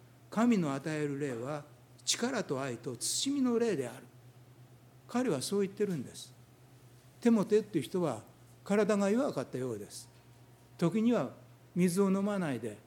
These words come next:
ブドウ酒を飲みなさい。まあ、水はあんまり衛生的ではその当時はなかった。ですからそんなにアルコールの強いブドウ酒じゃなくて、も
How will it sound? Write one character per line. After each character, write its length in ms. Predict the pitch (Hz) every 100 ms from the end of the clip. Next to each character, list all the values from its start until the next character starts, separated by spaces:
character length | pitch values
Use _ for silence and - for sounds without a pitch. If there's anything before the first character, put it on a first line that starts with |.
| - -
ブ 140 | 160 202
ド 140 | 254
ウ 40 | 226
酒 140 | 151
を 40 |
飲 180 | 120 123
み 100 | 123
な 120 | 117
さ 120 | 117 117
い。 140 | - - - - - - - - - - - - - - - - - - - - - - -
ま 100 | 160
あ、 40 | 135
水 240 | 147 151
は 140 | 170 156
あ 20 |
ん 100 | 160
ま 100 | 151
り 240 | 156 151 -
衛 160 | 165 160
生 180 | 160
的 220 | 151 139 185
で 80 |
は 140 | 247 131 -
そ 180 | - 135
の 120 | 131
当 160 | 135
時 80 | 120
は 80 | 107
な 120 | 160
か 140 | - 135
っ 60 | -
た。 100 | - - - - - - - - - -
で 120 | 165
す 80 | 170
か 100 | 208
ら 160 | 147 117
そ 120 | -
ん 120 | 147
な 80 | 170
に 100 | 165
ア 100 | 156
ル 80 | 165
コ 140 | 175
ー 60 | 170
ル 60 | 165
の 120 | 165
強 260 | - 202
い 40 | 175
ブ 160 | 131
ド 80 | 147
ウ 60 | 147
酒 140 | 143
じ 80 | 117
ゃ 40 |
な 100 | 127
く 80 | 127
て、 300 | - 165 147 - - - - - -
も 280 | 170 151